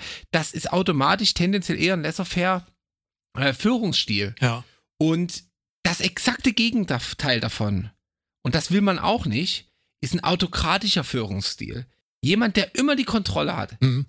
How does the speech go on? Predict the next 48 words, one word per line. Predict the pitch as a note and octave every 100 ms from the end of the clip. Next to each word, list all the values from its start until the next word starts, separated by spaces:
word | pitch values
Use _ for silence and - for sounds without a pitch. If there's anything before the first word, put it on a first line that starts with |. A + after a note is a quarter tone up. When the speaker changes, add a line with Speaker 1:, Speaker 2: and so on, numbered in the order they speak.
| -
Speaker 1:
Ich | E3+
fahr | G#3+
die | G3
Flaps | F3+ G3+ G3 -
so | D#3
aus. | G2 D#2 - _
Ich | - B2
mach | E3
meinen | F3+ -
Anflug | D3 - C#3
so, | - D#3 G3 - _ _
der | D#3+ E3+ F3 E3 -
schränkt | - - - F3 G#3 - - _ _
Kreativität | - F3 E3 E3+ D#3+ - G3+
natürlich | F3 B2 A#2
auch | F#2+
ein | -
bisschen | G#2 -
ein. | D#2 D#2 A#2 - - _
Das | D3 D3
kann | - F#3+ A#3+
in | G3
Ordnung | D#3+ A3 B3 A3
sein | E3+ B2+ A#2+
für | -
einen | C#3
Standard | - D#3+ G3+ F3
null | D#3+
acht | B2+ -
fünfzehn | A#3+ - C3
Tag. | B2 B2+ - - - - -
Aber | F#3 F#3+
wenn | E3+ G3
jetzt | C#4 -
ein | D#3
Triebwerksausfall | G#3 G#3 D#3 - A2 - F#2
ist, | G2+
wenn | C#3+
irgendwas | F3+ B3 A3 G3 -
ist | F3 C3+
und |
jemand | C3+ E3
versucht, | D#3+ D#3+ D#3
allein | C3+ E3+
die | F#3
Kontrolle | C#3+ - F3+
zu | F3
haben, | D#3+